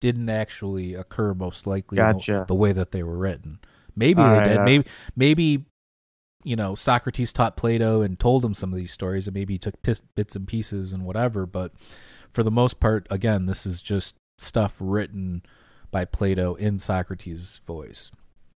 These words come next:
Speaker 2: Gotcha.
Speaker 1: The Euther-, uh, the Euthyphro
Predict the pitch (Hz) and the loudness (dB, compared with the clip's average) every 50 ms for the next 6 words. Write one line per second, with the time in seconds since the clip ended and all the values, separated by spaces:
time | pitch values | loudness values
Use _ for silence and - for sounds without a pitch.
0 | _ - - 120 113 107 107 - 101 87 85 - - - - - - - 98 95 | _ -4 0 2 2 2 0 -2 -6 -8 -8 -10 -14 -20 -20 -20 -10 -6 -6 -2
1 | 101 117 139 147 - 165 143 - _ - 131 120 113 104 101 95 95 95 92 101 | 2 2 2 4 4 2 0 0 _ -4 -2 0 2 2 2 2 0 -2 -2 -2
2 | 98 110 131 143 - - 143 123 - - 127 123 120 123 123 120 117 | 0 2 2 2 2 2 0 0 0 2 2 4 4 4 4 2 0